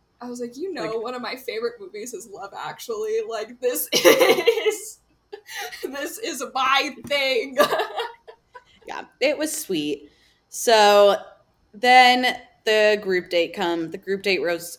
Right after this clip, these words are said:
Speaker 2: or the group date card comes, and that is the big moment. Oh, she's gone. Rest in peace, love.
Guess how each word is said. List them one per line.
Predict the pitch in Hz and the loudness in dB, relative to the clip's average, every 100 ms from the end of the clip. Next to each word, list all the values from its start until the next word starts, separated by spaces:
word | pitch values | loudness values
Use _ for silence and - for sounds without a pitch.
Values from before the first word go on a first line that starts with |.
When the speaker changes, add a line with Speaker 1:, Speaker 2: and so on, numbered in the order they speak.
| - | -4
Speaker 2:
or | 170 | -4
the | 170 | -4
group | 165 196 | -6 -4
date | 208 190 | -4 -4
card | - 160 - | -4 -4 -4
comes, | 147 139 139 - | -8 -8 -10 -8
and | 156 165 | -8 -4
that | 160 156 - | -2 -2 -4
is | 156 160 147 143 147 - - _ _ _ _ _ _ _ _ | -4 -2 -2 -4 -6 -14 -18 _ _ _ _ _ _ _ _
the | - 175 156 156 156 - - _ | -12 -6 -4 -2 -2 -4 -10 _
big | 165 160 165 | 0 0 0
moment. | 175 165 160 151 | -4 -2 -4 -4
Oh, | 139 143 _ _ _ _ _ _ | -6 -8 _ _ _ _ _ _
she's | - - | -20 -16
gone. | 107 131 160 160 _ _ _ | -14 -12 -14 -18 _ _ _
Rest | 160 160 | -16 -12
in | 156 | -14
peace, | 151 - | -14 -14
love. | 135 131 127 | -14 -14 -14